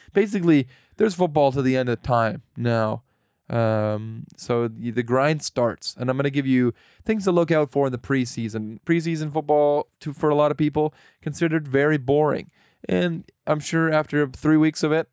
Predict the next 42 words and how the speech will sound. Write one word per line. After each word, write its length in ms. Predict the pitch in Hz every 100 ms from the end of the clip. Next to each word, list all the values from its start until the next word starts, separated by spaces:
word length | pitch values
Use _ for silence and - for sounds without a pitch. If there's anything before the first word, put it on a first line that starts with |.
| -
I'll 140 | 139
get 160 | 143 135
to 60 | 135
that 160 | 135
point 260 | - 139 131
as 100 | 123
well. 220 | 127 143
But 140 | 147
I'm 140 | 196 277
excited. 500 | 151 - 113 113 113
I'm 220 | 156 180
really 160 | 165 143
excited 300 | 117 135 123
to 80 | 131
watch 160 | 131
some 120 | 123
preseason 480 | 113 135 123 127 120
football. 440 | 127 127 127 123 120 _ -
It's 120 | 139
been 180 | - 123
so 240 | - 139
long 280 | 135 131 127
without 400 | 117 123 123 123 _ _
football. 760 | - - 131 127 120 117 120 117 _ _ _ -
Uh, 160 | 117 113
we're 100 | 131
gonna 80 | 143
talk 320 | - 147 -
about 240 | 127 120
that 400 | 120 120 117 - - _ _ -
later 320 | 123 123 117
on 180 | 113 113
in 60 |
the 100 | 110
show. 380 | 107 - 113 113
But 140 | 113 113
Joe, 220 | 131 143
how 120 | 151
you, 180 | 190 202
how 120 | - 175
you 140 | 190
been? 440 | 151 131 151 170